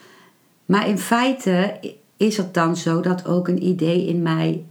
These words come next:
aangeraakt wordt. Maar bij vergelijken en ambitie komt om de hoek kijken het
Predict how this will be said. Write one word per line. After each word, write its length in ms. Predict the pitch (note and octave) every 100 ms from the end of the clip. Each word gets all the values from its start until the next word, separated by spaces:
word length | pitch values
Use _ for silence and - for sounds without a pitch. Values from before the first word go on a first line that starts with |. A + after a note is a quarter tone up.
| -
aangeraakt 1080 | F3 G#3+ G#3 E3+ D#3 D3+ D3 D3 - - -
wordt. 720 | D3+ E3+ C#3 C3+ - - - - - - - - - _ _ _ _ -
Maar 380 | F#3 F#3 - -
bij 240 | F#3+ F3+
vergelijken 1040 | F3+ F3+ - E3+ G3 B3 B3 B3 F3 G#3+
en 300 | E3+ F3+ F3+ -
ambitie 920 | F3 E3 D3+ G#3 B3 - - F#3 B3
komt 340 | - F#3+ F#3 -
om 180 | F3+ E3
de 80 |
hoek 240 | D#3+ G#3+ A3+
kijken 640 | E3+ E3 E3 E3+ G3 G3+
het 360 | E3+ D#3+ -